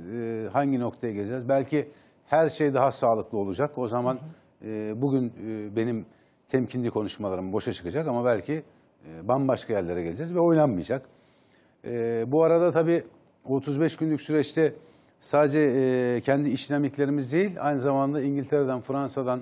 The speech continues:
Speaker 1: Almanya'dan, e, Fransa diyorum özellikle, e, İspanya'dan, e, nasıl kararlar çıkacak, neler? E, mesela İngiltere'den de böyle bir karar çıkmış ama İngiliz, e, Futbolcular Birliği'nin de bu işe çok sıcak bakmadığını, oynamaktan yana olmadıklarını biliyoruz.
Speaker 2: Kulüp doktorları yine aynı şekilde.
Speaker 1: Yani,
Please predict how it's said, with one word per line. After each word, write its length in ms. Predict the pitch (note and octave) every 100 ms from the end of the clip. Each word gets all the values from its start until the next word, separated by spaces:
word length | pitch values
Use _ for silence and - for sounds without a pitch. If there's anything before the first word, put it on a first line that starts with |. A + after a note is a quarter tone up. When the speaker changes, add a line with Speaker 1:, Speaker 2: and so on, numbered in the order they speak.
| -
Speaker 1:
Almanya'dan, 680 | A2+ C3 C3+ C3+ B2+ B2 A#2 -
e, 180 | A#2 A2+
Fransa 400 | - C3 A#2+ A#2
diyorum 180 | G2+ A2
özellikle, 640 | G#2+ G#2+ F2+ - A2 G#2
e, 80 | G2+
İspanya'dan, 580 | D2 - - D3 C3+ C3 - - _ _ _ B2
e, 200 | A#2+ B2
nasıl 240 | D3+ E3+
kararlar 480 | - C#3+ C3 B2 A2+
çıkacak, 420 | - G#2 G2 -
neler? 360 | A#2+ B2+ B2 -
E, 80 | F#2+
mesela 280 | G2+ A2+ B2
İngiltere'den 500 | A#2+ A#2+ B2+ B2+ B2
de 80 | B2
böyle 140 | B2
bir 60 | A#2+
karar 220 | B2 B2
çıkmış 300 | A#2+ A#2 D#3
ama 140 | F3+
İngiliz, 420 | C#3 C3 A#2+ - - - _ _ G2+
e, 320 | G#2 G#2+ G2+
Futbolcular 580 | - - C3+ A2+ A#2 A2
Birliği'nin 380 | A2 B2+ D#3+ C#3
de 140 | D3+
bu 80 | C#3
işe 140 | A#2 B2
çok 180 | B2
sıcak 260 | - A#2+ G#2+
bakmadığını, 440 | B2+ - A2 F#2+
oynamaktan 520 | A2 A#2+ A#2 A#2 - B2+
yana 160 | A#2+
olmadıklarını 580 | C3+ B2+ F#2+ - A2+ D#3
biliyoruz. 460 | C#3 B2+ F#2+ C3 -
Speaker 2:
Kulüp 280 | B3+ C4+
doktorları 520 | A#3+ G#3+ A3 F#3+ F#3 F3
yine 160 | E3
aynı 160 | D#3 D3
şekilde. 440 | E3+ - D#3+ D3 - -
Speaker 1:
Yani, 380 | D3+ C#3+ D3